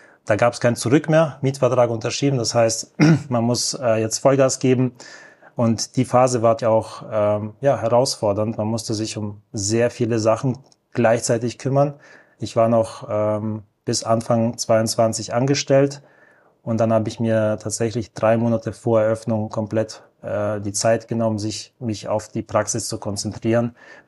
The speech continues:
Ähm, Hut ab vor den Kollegen, die wirklich bis kurz vor Schluss noch, äh, angestellt sind. Ich denke, bei einer Praxisübernahme kann man das eher machen. Bei einer Praxisneugründung, ähm, ist das, äh, schwierig. Ähm, ja, man ist in der Zeit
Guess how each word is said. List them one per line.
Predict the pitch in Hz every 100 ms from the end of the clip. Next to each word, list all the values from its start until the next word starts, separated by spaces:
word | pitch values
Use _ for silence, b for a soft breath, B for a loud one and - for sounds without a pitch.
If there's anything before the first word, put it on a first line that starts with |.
| _
Ähm, | 107 101 104 104 104 104 107 110 - -
Hut | 131
ab | 131 123
vor | 131
den | 123
Kollegen, | 127 120 120 123
die | 113 107 117 -
wirklich | 131 113 110
bis | 131 - -
kurz | 131 127
vor | - 117
Schluss | - 123 127 -
noch, | 117 -
äh, | -
angestellt | 107 107 117 123 131 - 107 104
sind. | - 123 135 b b b b _ -
Ich | 117 104 - - _
denke, | 120 131 143
bei | 135
einer | 123
Praxisübernahme | 120 131 - 139 143 131 123 123
kann | 113 123
man | 123
das | 113
eher | - 135 143
machen. | 135 131 127
Bei | 113
einer | 110
Praxisneugründung, | 113 117 113 131 - 120 117 117 117 110 b b -
ähm, | 110 107 110
ist | 139 131
das, | 127 117 - - _ _
äh, | - 107
schwierig. | 107 - 131 104 - _ _ _ -
Ähm, | 110 110 110 113 110 _ _ _
ja, | - 117 151
man | 147 123
ist | 135 -
in | 139
der | 127 135
Zeit | - 127 123